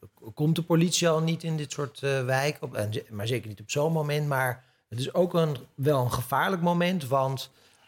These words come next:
er moet wel betaald worden aan de politie. Dus de politie komt eens in de zoveel tijd, komt die, eh, de berg op en dan zegt ze van, "Nou, ja, je moet mij wel wat geven, want dan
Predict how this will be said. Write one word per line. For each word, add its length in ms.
er 120
moet 180
wel 200
betaald 480
worden 240
aan 100
de 80
politie. 500
Dus 180
de 80
politie 420
komt 240
eens 380
in 60
de 80
zoveel 360
tijd, 380
komt 220
die, 560
eh, 200
de 80
berg 300
op 220
en 100
dan 160
zegt 200
ze 60
van, 100
"Nou, 300
ja, 240
je 160
moet 200
mij 140
wel 180
wat 200
geven, 500
want 240
dan 340